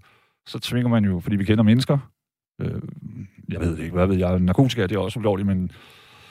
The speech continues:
øh, de fleste mennesker kan få fat i det i de fleste byer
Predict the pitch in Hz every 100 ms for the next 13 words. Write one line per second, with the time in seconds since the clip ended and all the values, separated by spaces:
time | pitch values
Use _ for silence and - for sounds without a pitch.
0 | - - - - - - 80 - 113 135
1 | 127 113 107 113 107 - - 120 120 110
2 | 98 95 101 92 101 104 120 101